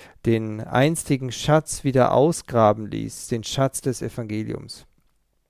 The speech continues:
Das gilt nicht nur für die Reformation, sondern für alle möglichen Erneuerungsbewegungen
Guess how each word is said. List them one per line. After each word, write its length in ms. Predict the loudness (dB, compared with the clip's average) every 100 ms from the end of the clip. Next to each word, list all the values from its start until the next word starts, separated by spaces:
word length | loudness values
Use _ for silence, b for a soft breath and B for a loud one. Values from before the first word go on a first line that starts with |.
| _ _ 0
Das 160 | 0 6
gilt 180 | 4
nicht 220 | 4 -6 -4
nur 80 |
für 160 | -2 2
die 80 | 4
Reformation, 840 | 4 2 0 0 -2 2 2 2
sondern 300 | 0 -2 -4 B B B
für 200 | 0 4
alle 240 | 6 6
möglichen 480 | 4 0 -2 -8 -4
Erneuerungsbewegungen 1400 | 0 2 4 4 2 -4 -8 -8 -6 -6 -4 -4 -8